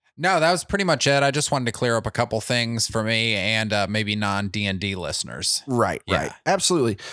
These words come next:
Speaker 2: So the, the, really the next stage of this and where it really gets interesting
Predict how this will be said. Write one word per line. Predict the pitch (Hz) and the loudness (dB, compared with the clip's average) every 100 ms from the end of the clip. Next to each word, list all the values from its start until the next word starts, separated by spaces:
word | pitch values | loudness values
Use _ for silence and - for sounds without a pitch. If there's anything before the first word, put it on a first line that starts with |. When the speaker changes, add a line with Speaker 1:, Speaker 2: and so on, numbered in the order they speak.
| - - | -14 -6
Speaker 2:
So | - 165 156 156 - | 0 2 2 0 -2
the, | 135 143 | -2 -2
the, | 135 135 | -4 -2
really | 208 220 | 2 4
the | 156 139 | 2 0
next | 139 - - - - | -2 -4 -4 -8 -6
stage | - 147 156 135 | -2 0 2 0
of | 107 | 0
this | 104 101 - | 0 0 0
and | 123 | 0
where | 131 | 0
it | |
really | 117 139 127 | 0 0 0
gets | 113 - | -2 -2
interesting | 98 101 95 - 98 98 | -4 -4 -6 -4 -6 -8